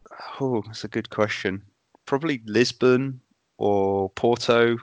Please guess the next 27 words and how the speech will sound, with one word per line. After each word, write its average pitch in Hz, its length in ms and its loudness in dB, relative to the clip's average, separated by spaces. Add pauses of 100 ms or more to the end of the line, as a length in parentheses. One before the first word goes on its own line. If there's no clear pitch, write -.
(180)
uh, - 200 -4
sort - 220 -6
of - 20 -4
stand 113 360 0
out 113 200 4
to - 120 -6
me. 113 300 -2 (600)
Um, 101 580 4 (1600)
some - 240 0
of 110 80 4
the 107 140 8
older 107 320 4
officers 98 560 -2
or 98 100 -6
the 92 160 -6
more 101 200 2
experienced 95 440 -2
officers 92 380 -6
or, 90 220 -4
or 92 180 -8
sailors, 90 480 0
you 90 100 -4
know, 92 140 0
they, 90 200 2 (600)
th-, - 160 -8 (800)
they'll 113 180 4
take, - 360 0